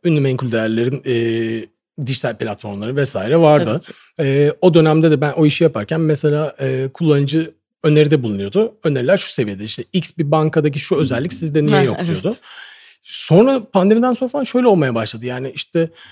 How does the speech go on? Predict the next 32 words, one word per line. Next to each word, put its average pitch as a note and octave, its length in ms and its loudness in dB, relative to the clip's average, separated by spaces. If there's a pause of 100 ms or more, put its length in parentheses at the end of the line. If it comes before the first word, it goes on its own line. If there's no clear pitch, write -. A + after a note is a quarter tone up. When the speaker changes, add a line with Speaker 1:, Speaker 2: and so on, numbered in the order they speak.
(260)
Speaker 1:
e, B2 840 -8 (300)
çok - 200 -2
alakasız F#3+ 580 4
bir A#2+ 60 -4
şey. G#2+ 220 -4
İşte - 300 -10
ne F3 40 2
bileyim, C3+ 260 2
Getir'de E3 380 2
şu F#3+ 160 0
özellik D3 380 2
var, D3 120 0
sizde C3+ 300 -6
niye C3 100 0
yok? A#2+ 80 -4
Speaker 2:
<laughs> - 0 -
Speaker 1:
Spotify'da E3 680 0
bu E3 100 2
var, D3 180 4
işte - 180 -8
sizde D3 320 -2 (120)
<laughs> - 120 -12
niye E3+ 180 6
yok C#3 180 4
gibi. A#2+ 120 -6
Yani, C3+ 160 -2
hani D#3+ 200 -2
artık D#3 280 -4
insanlar F3 380 0
olaya F#3+ 280 2 (300)
daha D3 260 0
bütüncül D#3+ 440 0